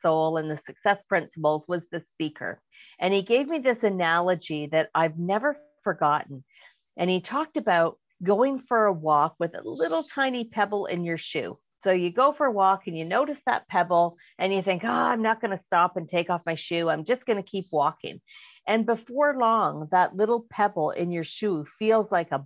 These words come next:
boulder, and all you can focus on is the <laughs> pebble in the shoe. You're not enjoying the scenery. You're not talking to people that you pass by. You're just irritated by this pebble.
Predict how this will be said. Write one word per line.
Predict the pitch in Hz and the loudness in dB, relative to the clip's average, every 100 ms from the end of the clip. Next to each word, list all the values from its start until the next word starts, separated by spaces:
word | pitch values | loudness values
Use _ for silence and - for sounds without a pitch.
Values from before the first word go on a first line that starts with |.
| - | 0
boulder, | 185 208 240 208 160 107 180 - _ - | 4 6 6 4 0 -4 -6 -8 _ -2
and | 220 226 | -2 0
all | 226 294 | 2 2
you | 269 254 | 0 -4
can | 220 202 | -6 -4
focus | - 285 262 - | -2 -2 -4 -2
on | 156 151 | 0 0
is | 156 196 | -4 -8
the | - | -8
<laughs> | 185 - | -4 0
pebble | 220 240 208 | 2 2 2
in | 202 | 0
the | 196 | -2
shoe. | - 262 233 165 - - | -2 2 4 2 -6 -4
You're | 254 247 | 0 4
not | 233 240 | 4 4
enjoying | 226 170 180 190 208 208 | 2 0 2 4 4 2
the | 202 202 - | 0 -4 -4
scenery. | 196 202 202 196 196 202 196 | -2 0 2 4 4 2 2
You're | 196 | 2
not | 202 208 - | 4 2 2
talking | - 202 208 233 196 | 0 2 2 0 -4
to | |
people | 190 208 190 180 | -2 -2 0 2
that | 180 - | 0 -2
you | 196 | -10
pass | 180 185 185 _ | 0 2 2 _
by. | 170 165 165 165 - - | 2 4 2 -2 -16 0
You're | 180 | 2
just | 185 190 180 _ | 4 2 -2 _
irritated | 208 247 302 202 185 151 151 156 | 0 4 4 2 0 -2 -4 -2
by | 175 165 | -2 0
this | 156 151 | -2 -10
pebble. | - 202 180 156 | -4 -2 -2 -6